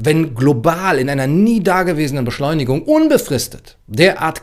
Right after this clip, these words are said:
drastische Maßnahmen notstandsgesetzlich verordnet werden, sodass sich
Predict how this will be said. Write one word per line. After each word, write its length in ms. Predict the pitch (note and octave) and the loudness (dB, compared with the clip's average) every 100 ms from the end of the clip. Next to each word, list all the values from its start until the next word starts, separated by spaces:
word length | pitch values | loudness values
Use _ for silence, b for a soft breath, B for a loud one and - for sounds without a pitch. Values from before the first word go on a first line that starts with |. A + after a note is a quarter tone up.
| - | -4
drastische 600 | C#3 F3 - F3+ - B2 | -2 0 -2 -6 -4 -4
Maßnahmen 560 | A#2+ A#2+ B2+ A#2 B2 | -2 -4 -4 -2 2
notstandsgesetzlich 1000 | D3+ G#3+ - D#3+ D#3 D3 A#2+ C#3 C3 A#2 | 4 4 2 -4 -4 -6 -4 -4 -4 -8
verordnet 460 | A#2 G#2+ G#2 G2+ F2+ | -6 -6 -6 -8 -8
werden, 320 | F#2 F#2 A#2+ B B B | -8 -8 -10 B B B
sodass 320 | B2 A#2 G#2+ | -4 -2 -4
sich 360 | F#2+ - - | -6 -8 -10